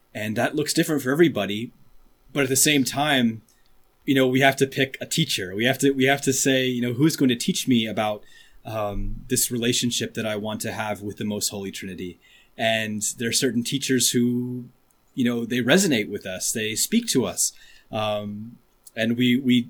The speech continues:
we seek them out in a sort of discipleship way, um, to be disciples of these, of these great founders. And that's, I think that's where kind of the more, you know, categorization starts to come in, identifying within ourselves,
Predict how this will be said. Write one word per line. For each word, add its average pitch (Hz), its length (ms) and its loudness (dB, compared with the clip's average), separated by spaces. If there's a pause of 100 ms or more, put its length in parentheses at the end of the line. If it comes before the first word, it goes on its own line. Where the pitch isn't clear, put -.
we 135 120 4
seek 170 220 4
them 123 160 4
out 156 320 8
in 120 340 4
a 117 300 -4
sort 120 180 -2
of 107 80 -6
discipleship 123 800 0
way, 87 280 -14 (440)
um, 101 380 -8 (560)
to 135 100 -4
be 131 100 6
disciples 127 640 2
of 104 200 -4
these, 101 460 -4
of 101 160 -10
these 101 160 -6
great 104 240 -8
founders. 104 600 -10
And 104 100 -6
that's, - 340 -2 (360)
I 123 80 0
think 151 220 2
that's - 580 0
where 127 260 4
kind 127 160 0
of 120 120 0
the 120 60 0
more, 120 340 -2 (500)
you 113 120 -2
know, 104 80 -4
categorization 120 920 0
starts 107 240 -4
to - 80 -8
come 101 240 -6
in, 107 240 -4 (260)
identifying 127 520 2
within 117 220 -2
ourselves, 143 640 4